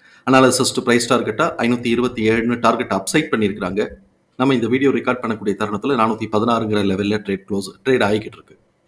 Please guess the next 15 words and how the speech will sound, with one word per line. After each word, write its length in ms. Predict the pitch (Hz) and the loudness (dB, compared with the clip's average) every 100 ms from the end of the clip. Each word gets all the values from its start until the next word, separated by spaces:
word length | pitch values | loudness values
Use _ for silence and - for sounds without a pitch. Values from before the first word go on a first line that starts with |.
| _ _ _ _ _ _ _ - - - | _ _ _ _ _ _ _ -20 -10 4
ட்ரெண்ட் 180 | 143 | 6
லைனுடைய 400 | 151 139 127 120 | 8 6 4 2
பி 340 | 120 156 151 131 | 2 0 4 2
இ 80 | - | 2
பொறுத்த 260 | 120 120 | -4 2
வரைக்கும், 340 | 110 104 107 131 | 2 2 -2 -4
பி 180 | 147 | 0
இ 40 | 143 | 2
ஜோனை 300 | 127 135 127 | 2 0 0
பொறுத்த 240 | 123 110 | -2 0
வரைக்கும் 280 | 104 104 123 | 0 0 0
நியூட்ரல் 240 | 131 131 | 0 0
ஜோன் 240 | 117 123 117 | -2 -2 -2
காட்டிக்கிட்டு 380 | 98 92 95 95 | -4 -4 -6 -6
இருக்கிறாங்க. 360 | 87 85 80 | -8 -8 -8